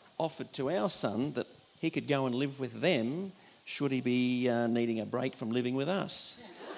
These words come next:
And so we thank Daryl for that. And we won't mention which son it was, Nathan. But there are youth groups and kids clubs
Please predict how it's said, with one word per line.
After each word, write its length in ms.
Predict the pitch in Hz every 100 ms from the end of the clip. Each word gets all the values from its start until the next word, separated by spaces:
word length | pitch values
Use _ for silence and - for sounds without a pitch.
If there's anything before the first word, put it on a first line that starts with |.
| - - - - - - - - - - - - - - - -
And 120 | - 143
so 120 | 120
we 100 | 120
thank 240 | 160 131 - -
Daryl 360 | 120 120 120 120
for 120 | -
that. 360 | - - - - - - - - - 1077 - - - - - - -
And 140 | 127 123
we 80 |
won't 220 | 127 147 113
mention 320 | 123 120 113
which 220 | 113 -
son 240 | - 107
it 120 | 95 -
was, 380 | 98 - - -
Nathan. 600 | 107 117 123 139 170 185 175 - - - - - - - - - - - - - - - - - - - - - - - -
But 160 | 156 156
there 160 | 175 214
are 160 | 247
youth 420 | 202 170 196 190
groups 520 | - 151 170 - - - - -
and 200 | 139 123
kids 300 | 165 151 -
clubs 600 | 160 151 151 156 -